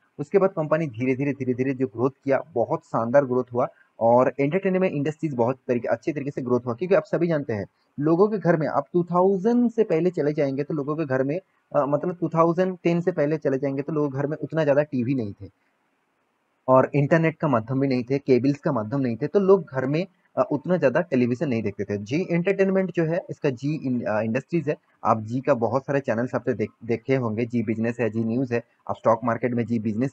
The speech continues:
को देखते हैं, तो साथ ही साथ जी, जी न्यूज़ है, जी एंटरटेनमेंट, बहुत सारे कंपनीज है, तो मतलब बहुत सारे चैनल्स है, तो इससे एक, अ, मतलब, अ, इस कंपनी का टीआरपी मिलते हैं और एक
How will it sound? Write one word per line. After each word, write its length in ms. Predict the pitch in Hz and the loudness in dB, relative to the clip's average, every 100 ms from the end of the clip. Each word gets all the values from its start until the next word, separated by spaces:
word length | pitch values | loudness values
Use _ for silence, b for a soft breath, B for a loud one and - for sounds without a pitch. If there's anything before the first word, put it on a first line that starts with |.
| _ | _
को 80 | 135 | -2
देखते 300 | 107 - 117 | -2 -2 -4
हैं, 140 | 117 - b - | -4 -8 b -12
तो 60 | |
साथ 140 | 135 135 | -4 -4
ही 100 | 160 | -2
साथ 140 | 156 | -4
जी, 260 | 127 123 139 | -4 -4 -4
जी 260 | 127 110 139 | -6 -2 -2
न्यूज़ 320 | 127 143 139 | 0 -2 -2
है, 120 | 139 | -4
जी 200 | 120 123 | -4 -2
एंटरटेनमेंट, 520 | 117 113 135 139 143 139 | -2 -2 -2 -2 -2 -2
बहुत 220 | 101 139 | -6 -4
सारे 160 | 143 | -6
कंपनीज 440 | 143 120 117 127 120 | -4 -4 -2 -4 -4
है, 60 | 156 - _ _ | -6 -8 _ _
तो 260 | 254 233 196 156 | -2 -2 -2 -4
मतलब 320 | 190 226 226 _ | -2 -2 -4 _
बहुत 300 | 120 123 170 | -6 -2 0
सारे 120 | 180 | 0
चैनल्स 360 | 175 131 127 147 | 0 0 0 -4
है, 60 | 175 | -6
तो 140 | - | -2
इससे 320 | 170 - 226 - | -4 -4 -6 -6
एक, 240 | 170 _ | -8 _
अ, 260 | 117 123 123 | 4 6 2
मतलब, 320 | 127 120 139 127 _ _ | -4 0 -2 -2 _ _
अ, 60 | 110 | -6
इस 120 | 135 | -6
कंपनी 380 | - - 139 139 | -8 -4 -2 -2
का 60 | 143 | -4
टीआरपी 340 | 143 117 - | 2 2 2
मिलते 260 | 147 135 143 | -4 -4 -4
हैं 80 | 147 | -4
और 320 | - 120 131 | 0 0 2
एक 120 | 139 | -2